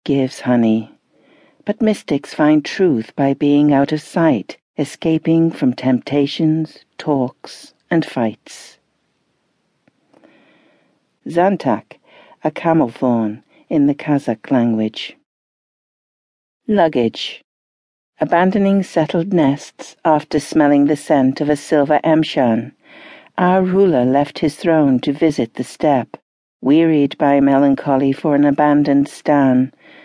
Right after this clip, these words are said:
dissolving in fog amid the nights, the roads, the pathless thickets of biting salt trees, all hiding internal knowledge, secret lines, curiously weakening nerves as if from a chase,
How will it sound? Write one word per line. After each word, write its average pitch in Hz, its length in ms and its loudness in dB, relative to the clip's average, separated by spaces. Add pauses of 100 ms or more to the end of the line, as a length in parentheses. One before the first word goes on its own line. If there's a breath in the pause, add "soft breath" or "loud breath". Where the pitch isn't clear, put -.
(300 loud breath)
dissolving 160 600 2
in 165 160 4
fog 143 460 0
amid 143 340 2
the 151 100 0
nights, 151 760 -2
the 151 120 -2
roads, 147 680 -2 (220)
the - 60 -8
pathless 156 640 -2
thickets - 560 -6
of 139 220 -8
biting 147 460 0
salt - 380 -4
trees, 135 600 -4 (760 loud breath)
all 165 300 4
hiding 147 560 0
internal 139 560 0
knowledge, 135 720 -2 (140)
secret - 480 -4
lines, 135 640 0 (300)
curiously 156 760 0
weakening 156 580 2
nerves 156 360 2
as 175 200 0
if 175 200 0
from 156 240 0
a 165 60 0
chase, 160 640 -2